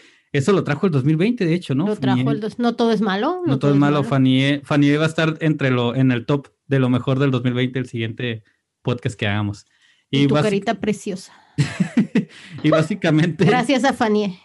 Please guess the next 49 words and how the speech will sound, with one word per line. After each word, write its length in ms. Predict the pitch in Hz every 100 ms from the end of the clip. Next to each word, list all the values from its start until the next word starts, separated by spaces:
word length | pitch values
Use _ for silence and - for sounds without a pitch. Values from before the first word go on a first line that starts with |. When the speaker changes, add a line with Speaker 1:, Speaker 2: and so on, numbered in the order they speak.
| _ -
Speaker 1:
<laughs> 680 | 135 285 - 440 - 320 - - - -
Y 80 | 151
básicamente 520 | 170 165 208 180 180
nombramos 380 | 202 160 160 185
todas 140 | 196
las 100 | 190 185
películas 440 | 147 147 175 170
que 100 | 160
nos 160 | 143 135
pusieron 440 | 135 - 143 160
en 80 | 156
los 120 | 139
comentarios, 800 | - 113 107 127 131 143 147 147
también 420 | 123 113 117 120
en, 300 | 135 123 117
en 60 | 117
la 100 | 110
publicación 480 | 113 110 117 127 120
que 60 |
hicimos 340 | 135 139 143 123
de 220 | 107 - _ _ -
que, 680 | 117 113 113 110 110 107 _ _ _ -
pues, 160 | 110
que 80 | -
pusieran 540 | 113 104 131 131 127 - _
cuáles 200 | - 131 135
películas 420 | 127 123 135 127
eran 120 | 123
las 120 | 117
peores. 400 | 107 113 139 139
Entonces, 500 | 120 113 107 117 113 _ _ _ _ _ _
con 180 | - 131
esto 320 | 143 143 147
creo 140 | 139 143
que 60 | 139
es 60 |
todo 140 | 151 143
lo 140 | 139
que 240 | 123 110
tenemos 400 | 104 117 127 131
que 100 | -
decir 280 | 131 113 139
del 120 | 127 117
dos 120 | 110
mil 140 | 117
veinte, 400 | 120 127 131 139 135
de 100 | 110
lo 120 | 98
peor. 280 | 123 143 156